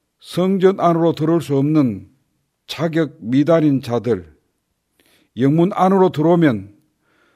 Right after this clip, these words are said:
사형될 수 있는 이방인이나 죄인이나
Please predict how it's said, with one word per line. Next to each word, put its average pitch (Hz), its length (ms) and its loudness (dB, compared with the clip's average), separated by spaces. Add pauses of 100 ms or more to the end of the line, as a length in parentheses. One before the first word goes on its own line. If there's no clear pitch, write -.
(160)
사형될 190 540 0
수 165 140 -2
있는 160 240 2
이방인이나 139 840 0
죄인이나 151 680 2